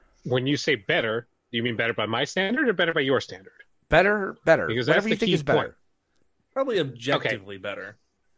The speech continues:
Speaker 1: All right. Um, I've always been a fan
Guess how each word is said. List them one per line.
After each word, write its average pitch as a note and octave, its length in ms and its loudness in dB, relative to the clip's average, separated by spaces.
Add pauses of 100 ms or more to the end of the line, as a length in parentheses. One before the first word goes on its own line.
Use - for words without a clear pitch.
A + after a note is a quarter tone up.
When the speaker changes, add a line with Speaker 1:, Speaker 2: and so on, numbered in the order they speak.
(420)
Speaker 1:
All D3+ 140 2
right. B2 180 0 (380)
Um, D3 480 2 (1000)
I've - 80 -20
always D3 300 0
been C#3 180 -8
a C3 40 -2
fan A#2 500 -2